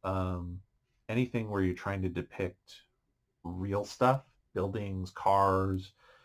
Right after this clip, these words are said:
you name it, I highly, highly recommend that you do some studies, some perspective, uh, drawing studies.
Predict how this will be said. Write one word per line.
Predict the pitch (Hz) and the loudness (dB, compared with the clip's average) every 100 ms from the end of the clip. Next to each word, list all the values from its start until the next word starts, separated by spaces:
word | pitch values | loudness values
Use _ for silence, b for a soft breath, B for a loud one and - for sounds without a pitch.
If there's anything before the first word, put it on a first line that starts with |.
| b b | b b
you | 101 | -8
name | 95 90 104 | -4 -4 -2
it, | 131 143 _ _ _ - | -2 -4 _ _ _ -4
I | |
highly, | - - 113 107 107 | -2 0 2 2 0
highly | 104 101 101 | 0 0 2
recommend | 95 85 92 92 95 | 0 0 -4 -4 -6
that | 95 | -6
you | 90 | -6
do | 92 90 | -4 -6
some | - 85 | -8 -12
studies, | - 92 92 92 92 92 _ _ _ _ _ _ _ _ | -8 -4 -2 -2 -4 -8 _ _ _ _ _ _ _ _
some | - - 85 | -12 -8 -8
perspective, | - 73 - 101 98 127 127 135 - _ _ - | -8 -10 -4 -4 0 2 2 0 -8 _ _ 0
uh, | 127 123 135 135 | 2 2 -2 0
drawing | 131 127 127 | 2 4 2
studies. | - 123 127 127 | 0 2 2 -2